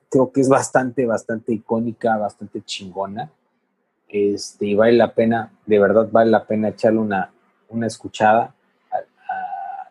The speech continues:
todas las mujeres que estén, eh, escuchando este podcast, ojalá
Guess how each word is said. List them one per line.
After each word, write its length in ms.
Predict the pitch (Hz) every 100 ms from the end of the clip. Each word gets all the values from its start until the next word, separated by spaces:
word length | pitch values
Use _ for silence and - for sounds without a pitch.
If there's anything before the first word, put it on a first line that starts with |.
| _
todas 180 | 127 131
las 100 | 117
mujeres 320 | 110 117 107
que 60 |
estén, 440 | - 117 113 113 107 _ _
eh, 840 | 98 98 98 95 95 98 95 95 95
escuchando 400 | 92 - - 110
este 140 | -
podcast, 440 | 95 107 - 107 - _ _ _ -
ojalá 460 | - 104 113 113